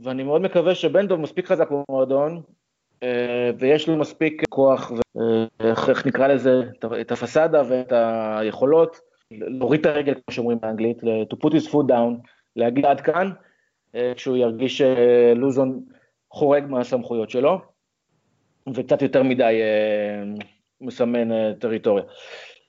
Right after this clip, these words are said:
אה, לגבי העונה הבאה, נראה לי ששום דבר עוד לא ממש ברור, לאף אחד. אה, כל הזמן... מדברים על מנהל מקצועי, ואז אומרים שעוד לא סגרו, ועוד, עוד יראיינו, השבוע, השבוע הבא. לי נראה שמחכים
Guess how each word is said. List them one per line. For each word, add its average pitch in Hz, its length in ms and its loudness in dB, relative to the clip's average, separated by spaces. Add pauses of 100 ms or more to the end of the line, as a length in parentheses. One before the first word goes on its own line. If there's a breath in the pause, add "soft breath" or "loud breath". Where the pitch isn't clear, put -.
(140)
אה, 127 180 4
לגבי 131 320 2
העונה 262 340 2
הבאה, 302 240 0
נראה 208 200 2
לי 220 60 -2
ששום 240 280 -8
דבר 240 160 2
עוד 240 140 4
לא 240 140 0
ממש 240 140 -6
ברור, 208 600 -4
לאף 170 260 0
אחד. 117 260 -2 (140)
אה, 107 560 -8 (640)
כל - 140 2
הזמן... 180 180 -2 (360)
מדברים 170 200 2
על 175 60 0
מנהל 175 220 2
מקצועי, 226 360 2
ואז 135 220 2
אומרים 147 220 -2
שעוד 127 320 -6
לא 147 120 4
סגרו, 160 420 0
ועוד, 120 260 -2
עוד 120 340 -2
יראיינו, 127 720 2
השבוע, 165 360 2
השבוע 156 280 -2
הבא. 170 160 0 (440 loud breath)
לי 185 80 -2
נראה 180 180 2
שמחכים 156 420 -6